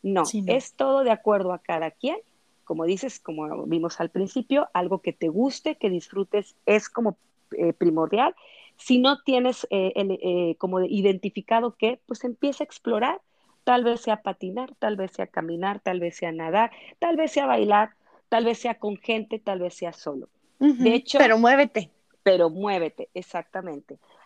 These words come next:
Speaker 1: Aquí me gustaría también, eh, eh,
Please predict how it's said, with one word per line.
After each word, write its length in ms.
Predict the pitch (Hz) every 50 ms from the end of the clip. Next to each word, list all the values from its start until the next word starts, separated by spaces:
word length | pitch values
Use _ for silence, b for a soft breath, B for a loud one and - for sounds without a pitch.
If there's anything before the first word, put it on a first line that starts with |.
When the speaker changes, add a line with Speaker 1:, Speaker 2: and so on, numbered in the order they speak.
| b -
Speaker 1:
Aquí 400 | 233 240 - - 302 339 381 440 -
me 80 | 262
gustaría 440 | 254 233 240 - - 233 214 220 220
también, 520 | 220 - 254 262 233 220 202 202 208 311 _ _
eh, 720 | - - 185 180 170 170 165 160 160 160 160 156 156 156 -
eh, 360 | - 165 156 156 156 151 147